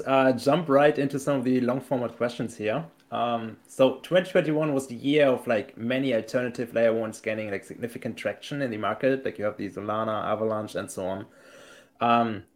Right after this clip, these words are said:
and, uh, now you, you created Radix, uh, another layer one. Um, like, what is fundamentally different, uh, with Radix? And, like, when, when did you start? Maybe you can give, like, a, a very brief history of the project and, like,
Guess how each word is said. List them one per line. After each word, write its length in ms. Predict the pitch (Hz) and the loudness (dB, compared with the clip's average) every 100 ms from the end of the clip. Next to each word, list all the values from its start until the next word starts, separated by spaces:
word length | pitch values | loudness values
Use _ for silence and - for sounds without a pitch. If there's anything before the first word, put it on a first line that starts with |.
| _ 131 | _ 4
and, 100 | 143 | 4
uh, 140 | 131 - | 4 2
now 240 | 131 165 | 4 6
you, 320 | 139 143 131 120 | 8 6 4 4
you 240 | 131 131 | 4 4
created 420 | 147 151 147 127 | 4 4 4 0
Radix, 480 | 120 131 151 165 - - | 4 4 2 0 -12 -2
uh, 200 | 123 113 | -2 0
another 320 | 127 131 156 | -2 2 4
layer 260 | 160 156 160 | 6 6 6
one. 380 | 156 170 175 - - | 4 0 -2 -10 -2
Um, 500 | 123 127 123 117 - _ _ _ - | 2 2 0 -4 -10 _ _ _ -4
like, 180 | 120 123 | -4 -2
what 220 | 110 165 170 | 2 4 4
is 260 | 160 - | -2 -10
fundamentally 680 | - 147 135 135 139 139 120 | 0 2 4 4 2 0 -2
different, 800 | 117 135 135 131 123 110 95 - _ _ | 2 0 2 2 2 2 -6 -14 _ _
uh, 180 | 113 110 | -2 0
with 220 | 110 113 113 | -2 -4 2
Radix? 400 | 117 110 104 104 | 2 2 -2 -4
And, 80 | |
like, 160 | 107 104 | -6 -2
when, 180 | 113 127 | -2 2
when 120 | 156 | 2
did 120 | 165 | 2
you 80 | 147 | -2
start? 240 | - 127 | 0 0
Maybe 200 | 127 160 | 4 2
you 80 | 151 | 2
can 160 | 143 131 | -2 0
give, 200 | 135 131 | 0 2
like, 160 | 113 113 | 0 0
a, 180 | 101 107 | -2 -4
a 60 | |
very 220 | 104 135 | -2 0
brief 440 | 117 123 131 117 - | 0 2 2 2 -2
history 480 | 143 139 139 131 110 | -2 -2 -2 0 0
of 140 | 104 | -2
the 80 | 113 | -4
project 560 | 123 127 127 160 - | 2 2 4 2 2
and, 100 | 123 | -4
like, 220 | 110 101 | -2 -4